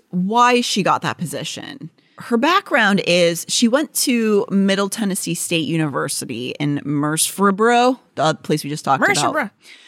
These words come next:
Speaker 1: Majoring in criminal justice. It's a local college. So she is right from this area. She just grew up in this community and then just stayed. So she then goes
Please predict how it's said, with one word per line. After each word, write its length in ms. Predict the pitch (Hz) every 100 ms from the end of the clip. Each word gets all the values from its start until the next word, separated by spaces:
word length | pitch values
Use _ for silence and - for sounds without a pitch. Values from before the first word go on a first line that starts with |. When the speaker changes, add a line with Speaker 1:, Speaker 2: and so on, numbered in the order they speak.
| -
Speaker 1:
Majoring 360 | - 185 202 185
in 60 | 185
criminal 240 | 175 170
justice. 380 | 160 143 - -
It's 120 | -
a 80 | 240
local 760 | 262 214 226 214 220 208 - _ _ _ _ _ -
college. 600 | - 170 151 131 131 -
So 160 | - 196
she 320 | - 247 302
is 240 | 277 196 -
right 280 | 175 175 175
from 200 | 175 156
this 160 | 151
area. 440 | - 151 139 113 110
She 200 | - 185
just 220 | 180 185
grew 240 | - 170 156
up 220 | 151 -
in 100 | 143
this 260 | 143 - -
community 500 | 175 147 143 123 117
and 160 | 120
then 140 | 127 135
just 160 | 123
stayed. 360 | - - 120 - _ - - - -
So 460 | - 175 165 165 - _ _ _ _ _ _
she 260 | - - 254
then 420 | 269 330 381 359 -
goes 240 | 294 277